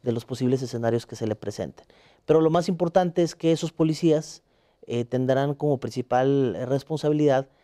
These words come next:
ganarse la confianza del ciudadano, no a través de demagogia o a través del simple contacto, comunicación, sino ganarse la confianza por su profesionalismo, por su eficacia en los resultados que esté dando y por su capacidad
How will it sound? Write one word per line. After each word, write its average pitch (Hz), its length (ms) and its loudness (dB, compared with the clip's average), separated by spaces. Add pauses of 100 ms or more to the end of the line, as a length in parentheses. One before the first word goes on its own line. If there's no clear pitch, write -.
(280)
ganarse 135 460 0
la 151 120 2
confianza 165 580 -2
del 147 140 2
ciudadano, 127 520 0 (480)
no 143 240 2
a 160 100 0
través 156 380 4
de 156 140 4
demagogia 139 680 2
o 127 80 0
a 120 60 0
través 131 440 0
del 113 520 -2
simple 139 320 -2
contacto, - 460 -4
comunicación, 127 720 -2 (540)
sino 127 580 -2
ganarse 139 380 2
la 160 100 4
confianza 147 540 0
por 123 160 -6
su 117 140 -4
profesionalismo, 156 880 0 (560)
por 117 220 2
su - 80 -2
eficacia 135 460 0
en 151 60 0
los 139 100 0
resultados 135 520 -2
que - 100 -10
esté 127 220 -2
dando 120 380 -2 (500)
y 175 200 2
por 165 200 0
su 160 140 -6
capacidad 156 640 2